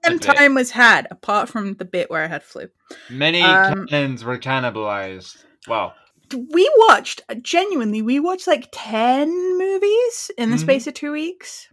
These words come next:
Speaker 2: Yep.
Speaker 1: And eight of those were in the space of four days. <laughs>
Speaker 2: Yep. <laughs>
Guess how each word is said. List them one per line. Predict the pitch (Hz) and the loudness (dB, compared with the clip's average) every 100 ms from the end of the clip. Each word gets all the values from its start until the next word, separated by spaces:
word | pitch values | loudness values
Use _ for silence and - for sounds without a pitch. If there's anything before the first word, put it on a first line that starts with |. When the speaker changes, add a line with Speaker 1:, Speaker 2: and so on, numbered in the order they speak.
| - | -4
Speaker 2:
Yep. | 190 214 - _ _ _ _ _ | -2 -2 -6 _ _ _ _ _
Speaker 1:
And | 220 214 - | 0 0 -2
eight | 233 240 | -2 2
of | 262 254 | 0 2
those | 277 302 277 | 2 2 -2
were | |
in | 226 208 | -2 -2
the | |
space | - 220 240 | -4 -6 -6
of | 226 | -8
four | 240 226 | -4 -4
days. | 247 359 - - - | 2 4 4 0 -8
<laughs> | - | -8
Speaker 2:
Yep. | 147 175 - - 523 - - 571 - - 554 - - - 233 | 2 4 4 -4 -6 -6 -2 -2 0 -4 -4 -6 -6 -6 -6
<laughs> | - 214 - 196 | -4 -6 -4 -6